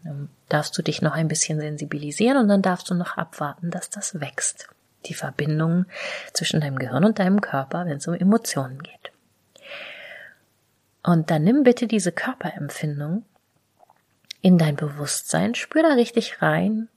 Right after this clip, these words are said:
wende dein Ohr nach innen, dein Ohr und alle deine Sinne und nimm diesen Moment, diese eine Sache, für die du stolz bist, ganz deutlich wahr.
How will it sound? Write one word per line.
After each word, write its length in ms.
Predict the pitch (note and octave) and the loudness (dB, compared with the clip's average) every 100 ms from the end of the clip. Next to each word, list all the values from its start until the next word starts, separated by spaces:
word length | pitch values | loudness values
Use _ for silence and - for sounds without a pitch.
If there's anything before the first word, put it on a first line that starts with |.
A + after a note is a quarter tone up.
| - | 0
wende 260 | F#3 G3 | 4 6
dein 220 | F3 D#3+ | 6 2
Ohr 220 | - F#3+ F#3 | 2 2 2
nach 200 | E3 - | 0 -2
innen, 440 | E3+ F3+ A#3+ C4 _ _ - _ _ | -2 0 -2 -8 _ _ -20 _ _
dein 160 | - - | -10 -6
Ohr 260 | F3 F#3+ F#3+ | 0 0 0
und 160 | D#3+ | -2
alle 160 | - D#3+ | -2 -4
deine 300 | E3 D#3 D#3 | -4 -2 0
Sinne 340 | E3 F3 A3 B3 _ _ - - - - - _ | 2 2 2 -2 _ _ -20 -20 -20 -20 -20 _
und 440 | F#3+ F#3+ F#3+ - - | 10 10 8 4 -4
nimm 180 | - G#3 | 4 6
diesen 320 | G#3 G3 F#3+ | 8 8 8
Moment, 680 | F#3+ F#3 G#3 G3+ D#3+ - - | 8 8 8 6 2 -2 -6
diese 240 | E3 D#3+ - | -4 0 2
eine 260 | F3 F3 | 4 4
Sache, 320 | D#3+ G3 - | 4 2 2
für 140 | D#3+ E3 | -4 -4
die 100 | E3 | -2
du 120 | D#3 | -2
stolz 460 | - - D#3 D#3 - | -2 0 0 -2 -2
bist, 460 | G#3+ - - - _ _ _ | -2 -2 -8 -18 _ _ _
ganz 260 | - A#3 - | -8 -8 4
deutlich 480 | G3 - E3 - | 4 4 -4 -4
wahr. 340 | D3+ D3+ - | -2 0 -2